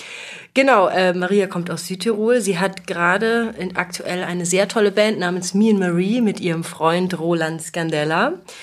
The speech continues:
Und unter dem Namen haben sie auch schon zwei Alben veröffentlicht. Und außerdem spielt sie ganz viel mit unserem ersten Nahaufnahmegast Flo Kreier bei Angela Augs mit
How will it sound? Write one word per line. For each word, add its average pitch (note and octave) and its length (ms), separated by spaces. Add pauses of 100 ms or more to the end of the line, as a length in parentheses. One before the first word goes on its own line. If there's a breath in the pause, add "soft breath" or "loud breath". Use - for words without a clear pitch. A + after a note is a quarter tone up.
(180 loud breath)
Und F#3 200
unter F3+ 220
dem F#3 240
Namen G3+ 360
haben G#3+ 120
sie F#3+ 140
auch F#3 100
schon G#3+ 160
zwei G3+ 360
Alben G3+ 280
veröffentlicht. E3+ 720
Und F3 140
außerdem C4 500
spielt B3 380
sie A3+ 240
ganz G#3+ 240
viel B3+ 160
mit A3+ 220
unserem G3+ 340
ersten A3 600
Nahaufnahmegast F3 1300
Flo G#3 300
Kreier G3 680 (360 loud breath)
bei G3+ 80
Angela F#3 460
Augs - 380
mit E3+ 380